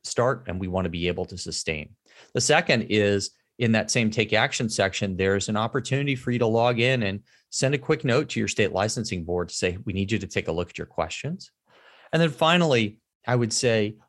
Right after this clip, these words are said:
look at our, uh, our initiative around all-in well-being first for healthcare. These are free resources that you ha-, you have at your disposal, including this thing we're calling the Wellbeing Five, which is a,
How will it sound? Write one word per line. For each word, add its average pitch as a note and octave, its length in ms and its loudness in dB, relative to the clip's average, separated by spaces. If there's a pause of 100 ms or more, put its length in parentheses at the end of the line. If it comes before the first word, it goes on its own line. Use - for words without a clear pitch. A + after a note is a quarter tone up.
look D3 320 2 (100)
at B2+ 320 2
our, A#2+ 380 2 (160)
uh, G#2+ 180 -2
our A2 160 2
initiative G2+ 460 2
around F2+ 400 -2
all-in G2+ 400 2
well-being F#2 400 0
first F2+ 300 -6
for - 140 -6
healthcare. F2+ 520 -4 (420)
These C3+ 240 2
are G#2 140 2
free C#3+ 340 0
resources B2 840 0
that - 220 -2
you A2+ 280 0
ha-, A#2 380 -4
you G2+ 180 -6
have F#2 200 -4
at A2+ 280 -2
your B2 160 0
disposal, G#2 640 -4 (360)
including B2+ 520 0
this G2 200 -2
thing G2+ 260 -2
we're F#2+ 140 0
calling G2 340 -2
the F2+ 60 0
Wellbeing F#2+ 480 0
Five, F#2+ 480 -2
which F#2 200 -6
is F2 140 -4
a, F2 240 -2